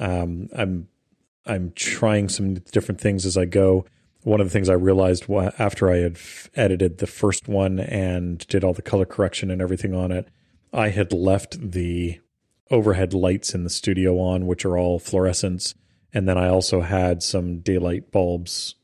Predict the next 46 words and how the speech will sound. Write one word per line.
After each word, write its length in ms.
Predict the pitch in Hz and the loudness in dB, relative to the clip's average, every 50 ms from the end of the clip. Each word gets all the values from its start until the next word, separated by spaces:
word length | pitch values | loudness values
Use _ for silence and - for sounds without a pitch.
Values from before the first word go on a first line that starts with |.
| - | -10
um, 400 | - 101 90 87 87 85 85 82 | -8 -6 -6 -4 -6 -6 -8 -8
you 120 | 90 95 87 | -6 -6 -6
know, 120 | 87 85 _ | -8 -8 _
for 100 | - 95 | -8 -6
my 80 | 90 | -6
studio 380 | 85 - - - 98 90 92 90 | -6 -4 -4 -4 -2 -2 0 0
lighting, 500 | 90 90 90 90 87 87 87 87 87 - _ _ _ _ _ _ _ - | 0 0 -2 -2 -2 -2 -4 -6 -8 -10 _ _ _ _ _ _ _ 0
lighting 340 | 107 98 92 90 90 90 90 | 2 4 4 4 2 2 0
me 180 | 90 92 92 | 0 2 2
up 200 | 92 92 90 - | 2 2 2 0
and 100 | - 87 | -2 -2
things 220 | - 98 92 85 92 | -2 -4 -2 0 0
like 140 | 90 85 - | -2 0 0
that. 260 | 101 92 90 90 87 | 0 0 0 0 -2
And 220 | 90 87 87 - _ _ _ _ _ _ _ _ _ _ - | -2 -4 -4 -8 _ _ _ _ _ _ _ _ _ _ -4
it 180 | 208 165 147 | -4 -2 0
was 160 | 147 123 98 | 2 0 2
just 200 | 90 - 92 - | 2 0 0 0
a 60 | - 87 | 0 -2
mess. 460 | 87 87 87 85 82 - - - - | 0 0 -2 -2 -2 -4 -4 -6 -4
The, 320 | 107 98 92 90 87 87 | -2 0 0 2 0 0
the 120 | 85 87 - | -2 -4 -6
colors 400 | - - 107 95 92 90 85 92 | -2 0 0 2 2 2 0 0
in 120 | 90 87 | -2 -2
it 120 | 87 85 | -2 -2
are, 220 | 90 87 87 87 95 - - | -2 -2 0 -2 -2 -2 -2
are 520 | 107 90 90 87 85 85 85 85 82 85 - _ - | -2 0 0 0 -2 -2 -2 -4 -6 -8 -12 _ -10
really 300 | - 117 98 98 90 90 | -4 0 0 2 2 0
problematic. 680 | 85 - 101 92 87 90 90 90 87 90 90 85 - - | 0 2 0 0 0 0 -2 -2 -2 -2 -2 -2 -4 -4
And 80 | 90 | -4
I 60 | 90 | -2
have, 200 | 87 95 92 85 85 _ _ _ _ _ _ | -2 -2 -2 -4 -6 _ _ _ _ _ _
you 140 | - - 120 | -14 -8 -6
know, 100 | 98 90 | -6 -6
a 160 | 87 87 _ | -6 -8 _
bunch 200 | - 104 95 - | -2 -2 -2 -2
of 80 | - - | -6 -4
things 240 | - 95 90 82 92 | -4 -4 -4 -4 -4
in 80 | 87 | -4
there 140 | 90 87 90 | -4 -4 -4
that 100 | 87 85 | -4 -4
I'm 80 | 87 90 | -4 -4
not 180 | 87 90 90 | -4 -4 -4
happy 280 | 87 90 87 87 - 87 | -4 -4 -6 -4 -6 -6
with. 200 | 85 85 85 - | -4 -4 -6 -6
So 300 | - - 95 90 90 | -4 -4 -2 -2 -2